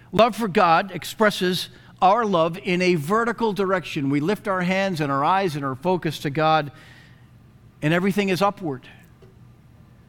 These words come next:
Love for neighbors expresses our love in a horizontal direction,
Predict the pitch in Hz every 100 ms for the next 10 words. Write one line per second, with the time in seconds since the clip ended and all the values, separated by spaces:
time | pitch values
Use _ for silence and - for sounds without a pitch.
0 | - - 233 226 185 226 190 180 233 262
1 | 170 160 170 - - 196 - 165 160 151
2 | 143 170 175 156 190 190 175 226 226 185
3 | 147 135 120 - - 110